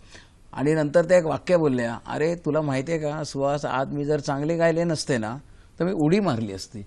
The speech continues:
म्हटलं, "का हो?" "अरे आज एवढे सगळे कलाकार समोर ऐकायला बसलेले, मला चांगलं गाणं हे माझं कर्तव्यच होतं, मी, मी नेहमीच चांगली गाते,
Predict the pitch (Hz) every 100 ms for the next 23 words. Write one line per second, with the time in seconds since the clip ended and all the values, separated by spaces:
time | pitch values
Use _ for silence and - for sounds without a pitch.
0 | - 127 131 151 - 135 156 139 - -
1 | - - - - - - 147 - 127 170
2 | 147 - - 123 120 123 151 185 170 147
3 | 175 175 131 143 139 147 - 127 131 120
4 | 90 123 131 113 120 113 143 135 110 131
5 | 139 - 110 110 139 131 123 131 139 110
6 | 98 131 - - 104 - 139 151 160 117
7 | 113 107 131 147 143 127 160 165 156 156
8 | 151 113 107